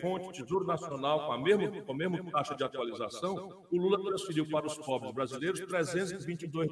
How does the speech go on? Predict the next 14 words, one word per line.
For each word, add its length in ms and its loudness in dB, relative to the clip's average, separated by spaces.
bilhões 480 2
com 140 -6
B 160 0
de 120 -4
bola 640 0
ao 100 6
longo 300 4
do 80 -10
período 320 0
que 60 -2
ele 100 -4
mandou 240 -2
no 100 -4
Brasil. 400 -4